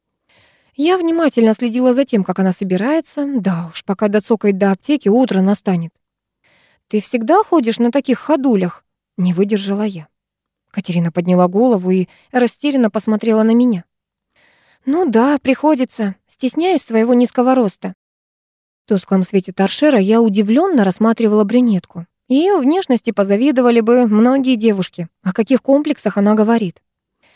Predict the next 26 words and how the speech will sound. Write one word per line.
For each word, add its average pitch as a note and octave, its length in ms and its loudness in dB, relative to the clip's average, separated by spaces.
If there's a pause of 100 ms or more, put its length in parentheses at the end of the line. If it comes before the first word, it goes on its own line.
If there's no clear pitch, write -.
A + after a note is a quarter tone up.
(360)
На D#4+ 160 0
улице C#4+ 300 0
уже A#3+ 160 0
давно A#3 260 2
стемнело, C4+ 600 -2 (180)
к - 80 -20
ночи A#3 300 2
становилось G#3 560 -2
прохладно. F#3 640 -2
Я F3+ 240 -2
шла F#3+ 240 0
быстрым F#3+ 420 -4
шагом, G#3 380 -2
кутаясь F#3 400 -4
в - 60 -20
свитер. - 420 -6 (380)
Катерина F#4 500 -2
цокала E4+ 540 2
рядом B3 320 2
со D#4 160 0
мной, A#3+ 320 4
но, G3 160 4
на F#3 160 2
удивление, G#3+ 580 2 (100)
не G3+ 180 2
отставала. A#3 580 -2